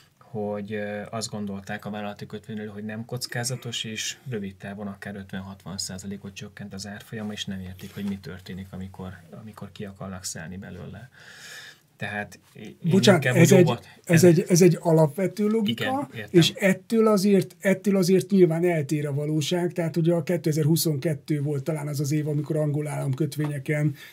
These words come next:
Speaker 2: tíz éves államkötvényeken brutális nagy veszteséget lehetett
Speaker 1: Így van.
Speaker 2: elérni. Tehát, um, ennél jóval, jóval nagyobbat, tehát több tíz százalékos, á-, ö, veszteség volt angol államkötvényeken, tehát ez azért nem egy himi-humi ország azért,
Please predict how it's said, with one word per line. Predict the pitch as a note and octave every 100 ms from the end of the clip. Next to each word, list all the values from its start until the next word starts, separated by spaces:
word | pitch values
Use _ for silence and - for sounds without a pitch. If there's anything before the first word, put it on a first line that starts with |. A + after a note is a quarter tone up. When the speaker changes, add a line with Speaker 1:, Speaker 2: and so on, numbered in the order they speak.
| _
Speaker 2:
tíz | D#3+ C#3
éves | D3 C#3 E3
államkötvényeken | D#3 D3 C#3 D3+ D#3 D3+ C3+ D3+
brutális | C#3 C#3 C3 C3 C3
nagy | D3
veszteséget | C3+ C3 B2+ - C3+ C3+
lehetett | C3+ B2+ -
Speaker 1:
Így | F2+
van. | C3+
Speaker 2:
elérni. | A2 B2+ - - - -
Tehát, | E3 D3+ E3 - -
um, | G3 G3
ennél | G3 F#3 F#3
jóval, | F#3+ E3+ D3+ D#3+
jóval | F3+ E3+ D3+
nagyobbat, | D3 D3+ D#3+ F3
tehát | D#3+
több | D3+ D3
tíz | D#3
százalékos, | C3+ D3 C#3+ C#3 C3 C#3
á-, | - D#3 D#3
ö, | D3 C#3+
veszteség | D3 C3+ D#3+ E3 C#3+
volt | C#3 C3+
angol | D3+ D3 C#3
államkötvényeken, | C3+ C3+ C#3 C3 C#3+ C3 D3+ C3+ B2+ D#3 D3 F#3+
tehát | F#3 C3+
ez | D3+
azért | D3 C#3 D#3
nem |
egy | D#3+ B2
himi-humi | C#3 C#3 C3 C3+
ország | C3+ C3 C3 - C3+
azért, | C#3 C3 C3+ E3 -